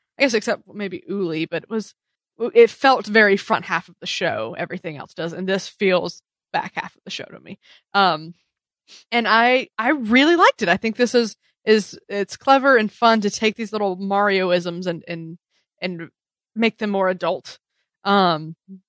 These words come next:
and I think it, it's good, much like I said about the Gen Z thing, it's like, these are good stakes to, like, put these stupid characters from, like, this video game where, like, y-, they throw turtle shells at each other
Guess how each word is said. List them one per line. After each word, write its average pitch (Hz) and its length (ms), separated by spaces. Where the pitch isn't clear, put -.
and 220 160
I 220 100
think 233 500
it, 214 260
it's 208 260
good, 226 280
much 220 220
like 226 160
I 214 60
said 202 240
about 185 300
the 196 60
Gen 190 280
Z 269 160
thing, 185 240
it's 185 120
like, 185 140
these 233 120
are 262 60
good 233 220
stakes - 580
to, 214 100
like, 185 300
put 233 180
these 233 400
stupid 240 460
characters 196 480
from, 185 400
like, 185 240
this 190 160
video 202 380
game 185 360
where, 180 240
like, 170 220
y-, 208 140
they 190 120
throw 196 200
turtle 190 300
shells 156 260
at 165 60
each 170 120
other 170 280